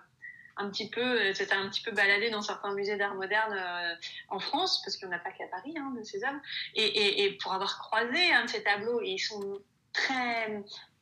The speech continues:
marquants visuellement. Donc en fait, beaucoup de gens connaissent son œuvre sans la connaître elle, alors qu'elle a vraiment une histoire, euh,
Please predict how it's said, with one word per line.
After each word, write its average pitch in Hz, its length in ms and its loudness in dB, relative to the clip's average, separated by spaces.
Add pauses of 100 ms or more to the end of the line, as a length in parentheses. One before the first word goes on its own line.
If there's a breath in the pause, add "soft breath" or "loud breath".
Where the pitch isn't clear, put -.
(160)
marquants 392 460 2
visuellement. 208 640 2
Donc 202 220 -4
en 190 60 -2
fait, 294 160 2 (260)
beaucoup 349 240 -2
de 277 60 0
gens 330 180 2
connaissent 220 380 0
son 208 140 -4
œuvre 320 360 0 (200)
sans 302 220 2
la 277 120 4
connaître 233 400 -6
elle, 202 180 -2 (280)
alors 190 220 0
qu'elle 202 160 0
a 202 80 4
vraiment 233 440 2
une 214 180 -2
histoire, 233 480 2
euh, 185 200 0